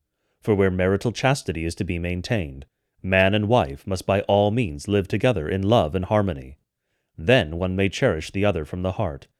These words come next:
and with complete faithfulness. For harmony is one of the principal points that enkindles love and desire for chastity. So that, where this is found,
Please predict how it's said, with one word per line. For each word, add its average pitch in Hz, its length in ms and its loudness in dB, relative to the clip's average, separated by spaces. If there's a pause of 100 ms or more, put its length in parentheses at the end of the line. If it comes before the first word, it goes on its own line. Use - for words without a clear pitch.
(160)
and 101 160 0
with 95 140 -2
complete 101 480 -4
faithfulness. 73 720 -6 (460)
For 101 220 2
harmony 98 580 2
is 104 160 -2
one 101 180 0
of 98 100 -4
the 113 80 0
principal 98 500 -4
points 82 440 -8
that 101 140 -2
enkindles 107 560 0
love 101 280 2
and 104 140 -2
desire 101 460 2
for 95 120 -6
chastity. 78 680 -6 (640)
So 123 300 2
that, 64 320 -10 (140)
where 92 220 2
this 90 240 0
is 110 160 -2
found, 69 440 -2